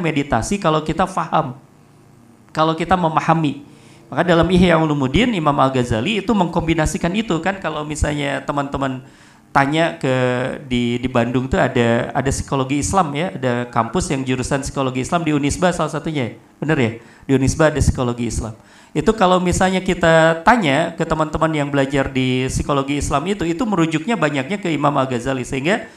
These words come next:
Imam Al-Ghazali itu dikatakan sebagai psikolog, eh, Muslim ya, bapak psikologi Islam itu Imam Al-Ghazali. Nah, kalau misalnya kita merujuk kepada beliau, bagaimana beliau itu mempergunakan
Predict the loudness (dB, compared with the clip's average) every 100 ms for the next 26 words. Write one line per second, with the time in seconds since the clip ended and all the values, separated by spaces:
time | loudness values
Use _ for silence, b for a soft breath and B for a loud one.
0 | B B 2 2 2 0 0 0 0 0
1 | 0 0 0 0 0 -2 0 0 0 0
2 | 0 4 4 2 -6 -20 _ _ -4 -2
3 | -2 -4 -2 0 2 2 -2 -8 -8 -8
4 | B B B B 2 2 4 4 4 -2
5 | 0 -2 -2 -2 0 0 0 -4 -12 -6
6 | -2 0 2 0 0 0 -2 -2 -4 -4
7 | -10 B B B 4 4 4 -2 -18 B
8 | B -4 0 4 4 4 0 4 4 4
9 | 2 2 0 2 4 4 4 4 4 2
10 | 0 2 4 4 2 2 2 2 2 2
11 | 2 2 2 2 2 2 0 2 2 2
12 | 0 2 2 0